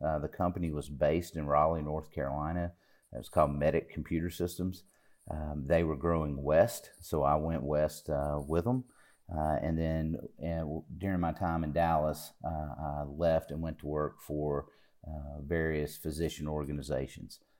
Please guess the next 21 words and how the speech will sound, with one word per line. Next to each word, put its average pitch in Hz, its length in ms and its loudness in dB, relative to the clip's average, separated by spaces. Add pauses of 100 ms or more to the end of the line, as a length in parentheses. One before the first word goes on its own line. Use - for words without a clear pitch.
(140)
uh, 78 160 -4
whether 71 280 -2
it - 100 -8
be 71 300 -2
an 67 120 -4
independent 73 520 -4
physician 73 360 -4
group 98 400 2 (300)
or 73 380 2
an, 71 380 -4 (140)
uh, - 420 -14
an 76 60 -6
I 78 160 4
P 80 280 0
A, 82 240 4
an 78 120 -2
independent 78 440 -4
practice 78 400 -2
association, 78 800 -4
a 71 80 -4
network, 80 560 0